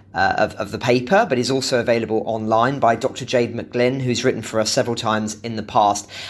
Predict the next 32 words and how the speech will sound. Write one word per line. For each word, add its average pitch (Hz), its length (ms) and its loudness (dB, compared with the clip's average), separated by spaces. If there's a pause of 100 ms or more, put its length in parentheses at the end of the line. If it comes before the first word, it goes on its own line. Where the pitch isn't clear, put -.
(120)
And 147 400 0
just 208 160 2
to - 100 -2
underline 151 360 2
the 131 40 -4
points 139 280 -4
that 123 100 -8
Dom 143 220 0
was 123 100 -6
making 113 360 -8
there, 104 240 -6
she 156 540 0 (220)
really, 180 380 2
I 135 60 6
think, 135 260 -6
very 160 180 4
well 135 380 2
summarises 110 920 -4
how, 120 500 0 (300)
in 151 100 0
many 160 160 4
ways, 131 220 2
this 131 120 -6
mobilisation 131 840 0
can 123 180 -12
play 127 240 2
against 131 460 -2
Putin 113 420 -6
because 127 500 0
of 117 140 -2
it 127 140 2
exacerbating 110 1120 -2